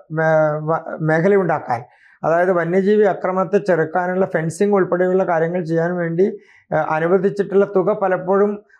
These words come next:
ഒന്നുകിൽ പകുതി പോലും ഉപയോഗിക്കാൻ കഴിയാത്ത സംസ്ഥാനമാണ് കേരളം.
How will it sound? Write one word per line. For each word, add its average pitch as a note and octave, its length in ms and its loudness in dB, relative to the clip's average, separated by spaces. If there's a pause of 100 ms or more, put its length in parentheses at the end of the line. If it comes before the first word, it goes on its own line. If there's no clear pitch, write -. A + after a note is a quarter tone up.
ഒന്നുകിൽ G3+ 540 0
പകുതി F#3 320 2
പോലും A#3+ 380 0
ഉപയോഗിക്കാൻ G#3 380 2
കഴിയാത്ത F#3 280 2
സംസ്ഥാനമാണ് D#3+ 640 -4
കേരളം. C3 320 0